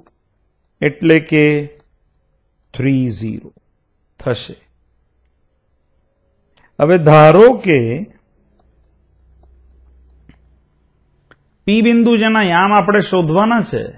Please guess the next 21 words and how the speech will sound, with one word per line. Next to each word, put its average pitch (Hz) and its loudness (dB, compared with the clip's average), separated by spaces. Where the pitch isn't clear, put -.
આ 180 2
જુઓ 220 2
જરા, 190 2
અહીંયા 175 -2
લખ્યું 185 -2
છે 202 0
આ 180 2
પરવલય 175 0
પરનું 185 0
કોઈ 240 2
બિંદુ 226 0
પી, 175 -4
એ 175 2
બિંદુના 170 -2
યામ 131 -4
જોઈએ 107 -12
છે. - -20
તો 143 -6
ધારો 131 4
કે 160 -4
પી, 196 -2